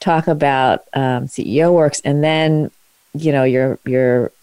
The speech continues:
passion project, because I think that what,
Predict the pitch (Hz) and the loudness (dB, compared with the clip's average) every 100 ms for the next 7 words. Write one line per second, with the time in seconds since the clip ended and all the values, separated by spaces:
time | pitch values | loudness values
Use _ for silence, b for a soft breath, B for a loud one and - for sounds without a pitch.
0 | _ - 175 165 - 143 - 127 117 110 | _ -4 -2 -2 -2 -6 -4 -4 -2 -4
1 | - - 143 143 147 156 156 139 - - | -4 -6 -2 -2 -2 -4 -2 -2 -2 -2
2 | 165 165 - | 0 0 -2